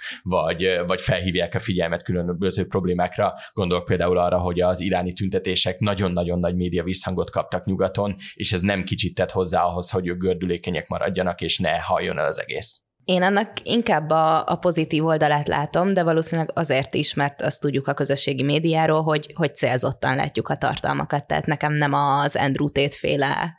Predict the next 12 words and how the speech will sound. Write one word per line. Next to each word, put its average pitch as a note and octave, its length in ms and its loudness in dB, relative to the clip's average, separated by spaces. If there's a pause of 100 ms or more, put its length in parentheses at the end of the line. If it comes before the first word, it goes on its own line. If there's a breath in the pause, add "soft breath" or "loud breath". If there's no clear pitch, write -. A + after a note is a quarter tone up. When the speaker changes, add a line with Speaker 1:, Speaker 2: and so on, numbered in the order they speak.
(120)
Speaker 2:
videók D3 380 2
fognak C#3+ 340 -2
feljönni, G#3+ 600 2 (320 loud breath)
hanem F3 220 4
sokkal D#3+ 340 2
inkább D3+ 300 2
az, E3 200 2
hogy E3+ 160 4
hol C#3 220 2
tudok C#3+ 280 2
mondjuk D3 320 2
utalni C#3+ 920 2